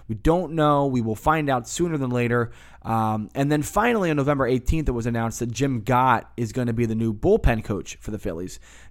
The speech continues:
Gott is a former major league pitcher, had a number of years of success, uh, for the Dodgers and the Giants and a couple other teams. Uh, Gott also apparently is a karate master. Uh, you should <laughs> find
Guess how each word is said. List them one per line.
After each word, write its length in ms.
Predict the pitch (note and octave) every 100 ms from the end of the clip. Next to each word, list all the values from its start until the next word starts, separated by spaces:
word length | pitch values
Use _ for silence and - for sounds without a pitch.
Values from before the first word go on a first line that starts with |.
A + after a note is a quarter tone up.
| A#2
Gott 400 | B2+ B2 B2 A#2+
is 200 | A#2+ A#2
a 80 | A2+
former 220 | A2+ C3
major 260 | B2+ B2 A#2
league 140 | G#2+
pitcher, 360 | - F3+ E3 D3
had 140 | B2+
a 60 | A2
number 280 | B2 C#3 B2+
of 100 | A2+
years 300 | A#2 A#2 G#2+
of 80 | G2
success, 560 | - - A#2+ A2 - - - - -
uh, 220 | F#2+ E2+
for 120 | -
the 80 | A2
Dodgers 840 | - D#3+ F3 E3 F3+ F3 F3 E3
and 100 | A#2+
the 80 | G2+
Giants 680 | G#2 D3+ D3+ D#3 D3+ D3+ -
and 80 | G#2+
a 20 |
couple 240 | D3 C#3
other 120 | B2
teams. 460 | A#2 C3+ B2 A#2 - - - -
Uh, 200 | - A2
Gott 380 | G#2+ C3+ A#2 -
also 380 | C3+ C#3+ - C#3
apparently 580 | A#2+ C3 B2+ A#2+ A#2+ G#2
is 300 | A#2 A2+ -
a 140 | A#2
karate 460 | A2 A#2 A2 A#2+ D3
master. 540 | D3+ D#3 - F#3+ E3+ -
Uh, 200 | A2 G2+
you 120 | G#2+
should 160 | - B2
<laughs> 0 |
find 560 | - - F#3 D#3+ E3+